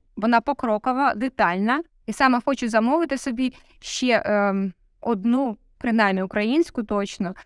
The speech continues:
або ще одну саме про хардангер, там є окрема книжка. Так виглядає мій проєкт на цей момент. Я вишиваю зараз вже не вічка, отут солов'їні, а вишиваю отакі зіроньки посередині.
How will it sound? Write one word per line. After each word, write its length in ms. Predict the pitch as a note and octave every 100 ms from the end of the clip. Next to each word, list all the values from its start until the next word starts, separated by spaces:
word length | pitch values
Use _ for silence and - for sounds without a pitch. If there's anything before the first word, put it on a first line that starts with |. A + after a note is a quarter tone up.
| - -
або 240 | G3+ A3
ще 240 | A#3+ - A3+
одну 300 | G3+ B3+ E4
саме 280 | A#3+ A3+
про 160 | G#3 G#3+
хардангер, 600 | A3 G#3+ G#3 B3+ D#4 B3+
там 200 | A3 G3+
є 180 | F#3+ G#3+
окрема 360 | - A3 F3
книжка. 480 | E3+ - F3+ - A#3+ D#4+ _ _
Так 200 | - D4+
виглядає 500 | C4+ A#3 A3 A3+ G3+
мій 340 | G#3 G#3+ G3+ - _ _ _ -
проєкт 440 | A3+ A3+ G3 -
на 100 | G#3
цей 220 | - G#3+
момент. 580 | G#3 G3 G#3 B3+ F#4+ - _ -
Я 340 | G3+ A3 G#3+
вишиваю 800 | G3 G#3+ - G#3+ A3 G3+ F#3 G#3
зараз 500 | - A3 G3 G3 - _ _ _ _
вже 440 | - F#3+ - G3+ G3
не 560 | G3 G3+ G3 F#3+ F#3+ - _ _
вічка, 520 | F#3+ A3+ - - D#4+ F#4+ - _ _
отут 260 | B3+ C#4+ C#4
солов'їні, 640 | - C4 C4 B3+ B3+ B3 -
а 160 | A#3
вишиваю 560 | C4 B3 A3 G3+ A3 A#3
отакі 440 | G3+ G3+ - A#3 -
зіроньки 600 | G#3+ A3 A3 A3 - F#3+
посередині. 680 | F#3+ F#3+ F#3 F#3 F3+ A3+ D4+